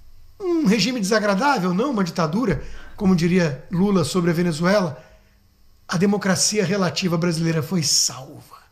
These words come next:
Salva pra que o sistema podre e carcomido continue esfolando o lombo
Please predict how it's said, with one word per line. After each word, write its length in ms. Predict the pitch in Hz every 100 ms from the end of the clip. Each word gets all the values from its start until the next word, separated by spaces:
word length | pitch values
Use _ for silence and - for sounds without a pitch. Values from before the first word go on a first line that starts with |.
| _ _ _ _ _ -
Salva 760 | - 185 196 254 226 277 311 - - _ _ _ _ _ -
pra 160 | 190
que 160 | 190 214
o 80 | 196
sistema 540 | 196 143 190 196 180
podre 340 | - 220 254
e 40 | 247
carcomido 680 | 220 - 220 180 196 185 - _ _ _ -
continue 720 | 220 233 240 180 180 185 185 - _ _ _ _ _ _ - _ _ _ _ _ -
esfolando 840 | - - 208 170 202 202 196 175 - -
o 140 | 240 175
lombo 600 | 170 226 220 156 135